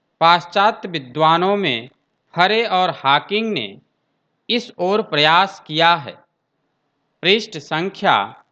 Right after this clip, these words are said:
तीन सौ चौवन। धार्मिक सहिष्णुता के दृष्टि से स्वामी विवेकानंद तथा गांधी जी ने धार्मिक एकता के लिए जो प्रयास किया है,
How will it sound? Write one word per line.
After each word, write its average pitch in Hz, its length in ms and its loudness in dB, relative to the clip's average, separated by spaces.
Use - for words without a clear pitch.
तीन 214 320 0
सौ 120 220 -4
चौवन। 170 600 0
धार्मिक 202 640 -2
सहिष्णुता 185 840 0
के 214 220 -2
दृष्टि 143 500 -6
से 98 280 -10
स्वामी 170 360 2
विवेकानंद 160 960 0
तथा 170 320 4
गांधी 180 520 0
जी 165 220 -6
ने 196 180 -2
धार्मिक 180 640 2
एकता 165 480 2
के 180 240 -2
लिए 117 380 -6
जो 202 260 2
प्रयास 180 680 2
किया 170 300 2
है, 127 280 -10